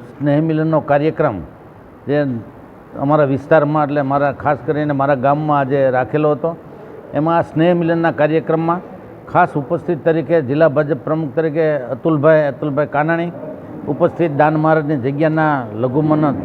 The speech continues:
લઘુમહંત માનની શ્રી મહાવીર બાપુ, ઉદય બાપુ, અમારા જંતીભાઈ પાનસુરિયા, અમારા પાર્ટીના પ્રમુખ શ્રી જીતુભાઈ, નગરપાલિકાના પ્રમુખ માનની શ્રી ભૈલુભાઈ,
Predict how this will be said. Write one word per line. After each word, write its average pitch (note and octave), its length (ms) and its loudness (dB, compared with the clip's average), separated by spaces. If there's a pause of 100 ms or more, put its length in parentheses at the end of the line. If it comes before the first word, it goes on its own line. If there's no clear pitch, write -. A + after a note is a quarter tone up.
લઘુમહંત C#3+ 560 2
માનની D3+ 300 0
શ્રી C#3 160 -4
મહાવીર D3+ 320 2
બાપુ, E3 380 0 (480)
ઉદય D3+ 240 2
બાપુ, E3+ 420 2 (580)
અમારા D3+ 280 2
જંતીભાઈ D3+ 520 0
પાનસુરિયા, D#3+ 680 2 (340)
અમારા C#3+ 160 -2
પાર્ટીના D#3+ 500 0
પ્રમુખ D#3 320 -2
શ્રી D#3 140 0
જીતુભાઈ, D#3+ 580 2 (480)
નગરપાલિકાના D#3+ 720 0
પ્રમુખ D#3+ 340 0
માનની D#3 300 0
શ્રી D3 160 0
ભૈલુભાઈ, D#3+ 600 2